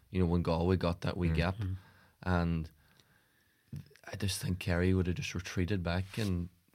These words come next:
Speaker 1: went, went into themselves. And again, the pr-, the would, pressure would have got to them. And I, I think,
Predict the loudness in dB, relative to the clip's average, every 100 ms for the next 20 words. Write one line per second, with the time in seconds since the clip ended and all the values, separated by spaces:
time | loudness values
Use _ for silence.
0 | -14 -4 -2 0 0 0 0 -2 -2 -2
1 | -2 -2 -6 -4 0 0 0 -4 -6 -2
2 | 0 -2 -4 -8 -4 -2 0 0 2 0
3 | -2 -6 -6 -6 -4 -2 -2 -2 -4 -2
4 | -2 -4